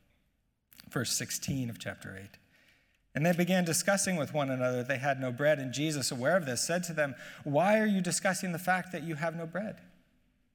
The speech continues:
Do you not perceive or understand? Are your hearts hardened? Having eyes, do you not see? Having ears, do you not hear?'" Throughout the Gospel of Mark, he uses lots of different images for faith. Seeing,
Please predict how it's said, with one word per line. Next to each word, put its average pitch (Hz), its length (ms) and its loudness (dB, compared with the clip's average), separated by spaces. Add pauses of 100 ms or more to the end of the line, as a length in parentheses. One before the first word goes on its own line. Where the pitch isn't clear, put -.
(720)
Do 185 80 4
you 202 60 6
not 202 220 4
perceive 165 480 0
or 175 140 -4
understand? 147 1120 -4 (680)
Are 170 100 4
your 165 120 2
hearts 175 440 2
hardened? 147 680 -2 (320)
Having 180 600 2
eyes, 143 460 2
do 170 100 -4
you 147 80 0
not 127 220 0
see? 147 380 -2
Having 139 420 -2
ears, 135 500 -2
do 147 120 -6
you 135 140 -4
not 113 200 -6 (120)
hear?'" 123 500 -12 (520)
Throughout 202 220 4
the 190 60 -6
Gospel 175 340 2
of 139 80 -2
Mark, 151 340 2
he 175 120 -8
uses 147 280 -2
lots 170 300 -2
of 160 60 -4
different 143 260 -6
images 131 400 -6
for - 160 -10
faith. 104 380 -8 (120)
Seeing, 156 720 -6